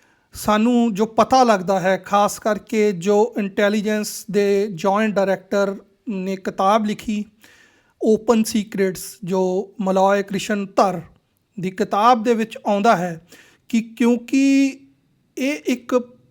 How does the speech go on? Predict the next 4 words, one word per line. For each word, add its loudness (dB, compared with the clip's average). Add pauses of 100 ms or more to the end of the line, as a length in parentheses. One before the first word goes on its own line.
(720)
ਇੱਕ -2
ਸਰਕਾਰ 4
ਵੱਲੋਂ 4
ਵੀ -2